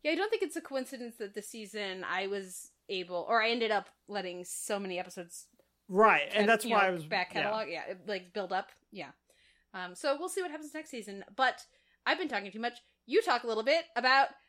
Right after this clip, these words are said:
Speaker 1: uh, s-, the Still Star-Crossed premiere on the C W. What's the premise
Speaker 2: A B C,
Speaker 1: here?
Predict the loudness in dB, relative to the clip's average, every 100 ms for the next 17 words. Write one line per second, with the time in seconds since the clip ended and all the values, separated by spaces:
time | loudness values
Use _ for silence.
0 | _ 0 4 4 2 -6 -6 -6 -10 -4
1 | -2 -2 -2 2 2 2 0 0 0 -4
2 | -16 -6 -4 0 0 0 -4 -6 -6 0
3 | 2 4 2 2 0 2 -4 0 2 8
4 | 8 10 8